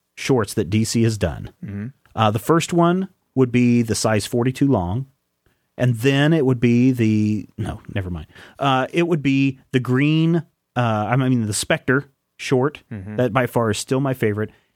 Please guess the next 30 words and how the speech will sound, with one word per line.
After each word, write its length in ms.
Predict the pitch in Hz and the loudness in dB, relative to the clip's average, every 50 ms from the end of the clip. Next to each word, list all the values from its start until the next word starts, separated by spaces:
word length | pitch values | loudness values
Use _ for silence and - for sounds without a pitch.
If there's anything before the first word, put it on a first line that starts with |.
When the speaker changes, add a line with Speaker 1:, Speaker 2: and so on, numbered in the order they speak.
| _ - | _ -4
Speaker 1:
And 260 | 110 123 127 127 123 | -2 0 0 0 0
then 320 | 143 190 220 214 208 196 175 | 0 0 2 2 2 2 2
the 100 | 170 156 | 2 2
one 240 | 143 147 147 151 147 | 2 2 2 2 0
that 160 | 143 117 - | 0 -4 -6
came 240 | - - 156 143 139 | -4 -2 0 2 2
out 200 | 131 127 127 123 | 2 2 0 0
as 160 | 117 107 107 | 0 0 -2
a 40 | 98 | -4
collection 480 | - - - 104 110 120 - - - 143 | -6 -4 -2 0 0 0 0 0 0 0
of 80 | 135 - | 0 0
shorts, 440 | - 147 139 143 147 143 - - - - | 0 2 2 2 2 0 -4 -12 -8 -2
the, 380 | 127 120 110 110 107 107 101 | 0 2 2 2 2 2 0
uh, 60 | 95 95 | 0 -2
Superman 420 | - - 139 131 127 123 117 113 | -4 -2 0 0 2 2 2 0
Shazam 600 | 107 - 110 98 117 113 117 113 117 113 113 110 | 0 -2 -4 -2 0 0 2 2 2 2 0 0
Return 240 | 104 104 - 123 117 | -2 -4 -6 -4 -4
of 60 | 107 | -2
Black 220 | 107 107 104 98 - | 0 -2 -2 -2 -2
Adam 380 | 101 104 110 123 127 139 143 139 | -2 -2 0 0 0 0 -2 -2
Speaker 2:
Right. 240 | 117 101 95 98 110 | -6 -10 -8 -2 0
Speaker 1:
one, 240 | 135 139 143 156 143 - - _ _ - - | 2 2 2 2 0 -4 -12 _ _ -10 -2
that 260 | 127 139 135 139 131 | 0 2 2 2 2
one 120 | 131 123 117 | 2 2 0
is 160 | 107 - 120 | 2 0 2
really 240 | 113 113 110 104 104 | 2 2 4 4 2
well 220 | 101 101 92 92 | 2 0 0 -2
done. 380 | 90 98 90 85 82 87 87 - _ _ _ _ _ _ _ - | -2 -2 -2 -2 -2 -4 -4 -6 _ _ _ _ _ _ _ -2
And 160 | - 170 185 175 | 0 0 2 2
then, 440 | 247 254 262 254 247 247 240 - | 2 2 4 4 2 2 0 -2